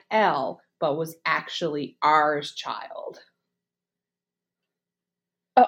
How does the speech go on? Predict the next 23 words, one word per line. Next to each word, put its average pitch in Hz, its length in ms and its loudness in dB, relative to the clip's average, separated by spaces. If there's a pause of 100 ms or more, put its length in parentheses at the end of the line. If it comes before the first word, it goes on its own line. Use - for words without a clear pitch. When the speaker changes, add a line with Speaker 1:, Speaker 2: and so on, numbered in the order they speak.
(260)
Speaker 2:
um, 247 200 4
<laughs> - 40 -16 (1400)
Speaker 1:
Apparently, 202 1200 4 (880)
when 165 340 2
R 190 300 8
got 202 340 0
pregnant, 233 680 4
she - 220 -6
was 170 300 -2
too 254 320 4
young 247 420 6
and 151 200 -8
irresponsible 185 960 -4
to 190 140 -6
raise 185 420 0
her, - 360 -14 (280)
so - 340 -6
L 180 240 2
stepped 202 460 -2
in 180 320 0
and 165 220 -10
took 170 320 -10
over. 127 560 -8